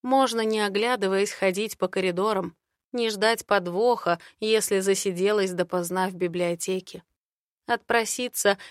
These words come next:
и спокойно зубрить составы зелий, сидя под деревом на боевой подготовке, с затаенной грустью наблюдая за тем, как адепты лениво перебрасывают друг другу мяч. Именно этим я сейчас и занимаюсь.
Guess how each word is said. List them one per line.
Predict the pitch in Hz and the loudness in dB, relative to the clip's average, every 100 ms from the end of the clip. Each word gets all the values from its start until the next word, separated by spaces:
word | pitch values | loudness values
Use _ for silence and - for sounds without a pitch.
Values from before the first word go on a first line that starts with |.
| - | -4
и | 214 | -2
спокойно | - - 196 - 220 220 208 196 | -2 -2 -2 2 4 4 2 0
зубрить | 185 190 180 202 202 | 0 0 0 0 -2
составы | - 190 180 - 196 196 190 | -2 -2 -4 -4 -2 0 0
зелий, | 180 180 202 190 165 175 _ _ | -2 0 2 2 0 -6 _ _
сидя | - 226 202 185 | -6 0 0 2
под | 185 180 165 | 2 0 2
деревом | 180 214 202 180 180 | 4 6 6 4 2
на | 180 | 0
боевой | 175 180 175 185 196 | 0 0 2 0 -2
подготовке, | 180 175 180 - 196 - - - _ - _ | -4 -2 -2 -2 -8 -8 -14 -16 _ -20 _
с | 247 | -2
затаенной | 233 240 240 233 254 233 202 | 2 0 2 2 2 2 0
грустью | 185 220 262 - 208 | 2 0 0 -2 -2
наблюдая | 202 185 196 196 185 233 226 202 | -2 -2 -2 0 2 2 2 0
за | 196 190 | 0 -2
тем, | - 233 226 185 _ _ | -2 0 0 -4 _ _
как | - 214 202 | -4 -4 0
адепты | 208 185 196 214 - - | 0 2 0 -2 -2 0
лениво | 190 190 190 190 214 185 | 2 2 0 -2 -2 -2
перебрасывают | 175 185 175 175 190 208 - 180 180 175 - | 0 0 0 0 0 0 -4 -2 0 -2 -6
друг | 180 180 175 | -4 -4 -2
другу | 180 190 185 180 | 0 0 0 -2
мяч. | 175 180 170 - _ _ _ _ _ _ | -2 -2 -6 -14 _ _ _ _ _ _
Именно | 269 254 240 226 - | 0 2 2 0 -2
этим | 214 233 - 196 | 0 0 0 -2
я | 185 196 | 0 0
сейчас | 202 180 - 208 202 | -2 -6 -4 -4 -2
и | 180 | -2
занимаюсь. | 180 175 175 196 180 165 - | -2 -2 0 0 -2 -6 -12